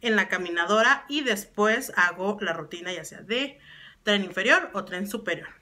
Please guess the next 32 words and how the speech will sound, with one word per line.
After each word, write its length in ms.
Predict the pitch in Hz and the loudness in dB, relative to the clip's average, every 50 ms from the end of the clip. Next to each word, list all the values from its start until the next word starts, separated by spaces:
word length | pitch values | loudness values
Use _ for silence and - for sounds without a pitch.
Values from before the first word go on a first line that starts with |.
| _ _ _ _ _ _ _ _ _ _ _ _ _ _ | _ _ _ _ _ _ _ _ _ _ _ _ _ _
Eso 300 | - 240 240 233 - 247 | -2 -2 0 0 0 -2
es 200 | 233 226 - - - | -2 -2 -4 -2 0
todos 720 | 220 226 247 247 254 254 254 254 247 254 247 247 240 233 | 2 4 4 4 4 4 4 4 2 2 2 2 0 0
los 180 | 220 214 202 202 | 0 -2 -2 -2
días. 200 | 151 135 - - - - - _ _ _ _ _ - | -6 -10 -14 -18 -20 -20 -20 _ _ _ _ _ 8
Ahora 400 | 269 302 320 330 330 339 339 277 | 8 10 10 10 8 6 6 6
ya 160 | 277 254 247 | 6 6 8
va 100 | 240 240 | 8 6
a 60 | 240 | 4
cambiar, 440 | 247 240 220 220 226 240 269 277 262 | 4 2 2 4 6 6 6 6 6
ahora 420 | 220 214 220 220 220 220 220 - - | 6 4 6 6 4 2 0 -2 0
todos 320 | 311 311 320 330 330 320 | 2 2 4 4 2 0
los 220 | 285 240 214 196 196 | 0 0 -2 -2 0
días 320 | 208 214 220 220 196 196 | 2 2 2 0 0 -2
voy 180 | 196 196 202 208 | -4 -2 0 0
a 80 | 196 | 0
ir 160 | 190 185 180 | 0 0 0
al 160 | 180 170 170 170 | 0 0 -2 -2
CrossFit, 500 | - 180 180 180 180 - 240 233 202 196 | -2 -2 -2 -2 -2 -4 -8 -8 -4 0
ya 160 | 214 208 208 | 2 2 4
no 180 | 208 208 208 | 4 2 0
voy 180 | 196 196 185 180 | -2 -2 -4 -4
a 60 | 170 | -6
hacer 280 | 170 - - 180 175 180 | -6 -4 -4 -6 -4 -4
la 140 | 185 185 - | -6 -6 -6
caminadora 680 | 180 160 160 160 156 160 160 165 180 190 196 202 202 | -8 -8 -8 -8 -8 -6 -4 -2 0 0 0 0 0
porque 280 | - 180 165 170 - 170 | -4 -8 -8 -8 -8 -6
le 120 | 175 170 | -6 -6
dije 180 | 170 170 - 196 | -6 -6 -6 -6
al 80 | 185 | -4
coach 260 | - 190 180 180 175 - | -4 -4 -6 -6 -8 -10
que 320 | - 185 175 170 160 160 | -10 -8 -6 -6 -8 -8